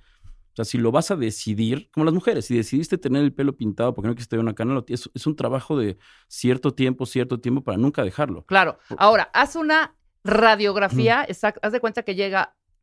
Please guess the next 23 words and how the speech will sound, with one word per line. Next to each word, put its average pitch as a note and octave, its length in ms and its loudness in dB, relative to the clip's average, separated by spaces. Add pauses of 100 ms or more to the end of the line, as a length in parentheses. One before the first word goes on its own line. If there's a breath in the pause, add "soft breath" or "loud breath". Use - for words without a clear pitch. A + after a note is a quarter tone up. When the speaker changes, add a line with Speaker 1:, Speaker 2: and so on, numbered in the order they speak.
(180)
Speaker 2:
fulanito F#3+ 500 -2
de F#3 140 0
tal A3 180 2
y G#3+ 80 -4
te G3 120 -12
dice, G#3 140 -10
"Quiero A3+ 200 -2
que G3 80 -4
me E3 100 -4
arregles E3+ 340 -6
la C#3+ 80 -2
barba". C3 260 -4
¿Cómo A3 220 -2
empiezas G3+ 520 -2
para F3 100 -6
que F3 100 -4
la E3 100 0
gente A#3 320 -2
en G3+ 60 -4
su E3 140 -8
casa, E3 280 -2
los E3 200 -2
hombres D3+ 420 -2